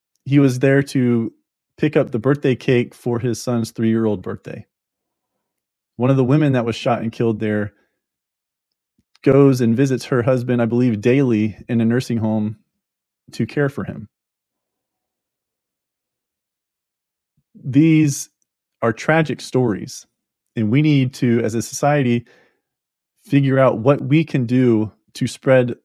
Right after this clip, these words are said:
love to one another so that we can reach as many people as possible. And hopefully that is one way we can intervene,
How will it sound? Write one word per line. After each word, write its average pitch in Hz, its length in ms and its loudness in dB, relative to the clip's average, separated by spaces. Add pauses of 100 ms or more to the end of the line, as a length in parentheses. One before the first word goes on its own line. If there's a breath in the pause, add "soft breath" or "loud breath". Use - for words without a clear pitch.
love 139 420 2
to 131 140 -6
one 123 180 -2
another 110 500 -2 (1400)
so 123 240 0
that 120 160 4
we 131 140 0
can 107 300 -2
reach 147 320 -2
as 110 220 -6
many 127 220 0
people 127 320 -4
as 101 120 -6
possible. 113 560 -2
And 107 220 -6
hopefully 123 580 -2 (160)
that 117 160 0
is 104 140 -4
one 123 320 -2
way 123 240 0
we 113 140 -2
can 113 200 -6
intervene, 123 640 -2